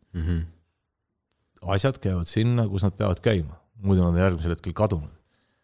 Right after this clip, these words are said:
Speaker 2: Sokke või kindaid või ma ei tea, mida tuleb vahetada nii, nagu neid tuleb vahetada. Kui ma kihte enda peal,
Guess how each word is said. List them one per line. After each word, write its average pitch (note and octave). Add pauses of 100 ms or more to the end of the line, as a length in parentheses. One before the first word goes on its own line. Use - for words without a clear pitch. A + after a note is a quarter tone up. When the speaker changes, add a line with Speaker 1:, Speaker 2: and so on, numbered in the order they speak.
(280)
Speaker 2:
Sokke -
või E2+
kindaid G#2+
või E2+
ma F#2
ei F#2+
tea, F2
mida A2
tuleb E2+
vahetada F#2 (100)
nii, F#2+
nagu E2+
neid E2
tuleb E2+
vahetada. G2+ (720)
Kui F2
ma F2
kihte C#3
enda F2+
peal, G#2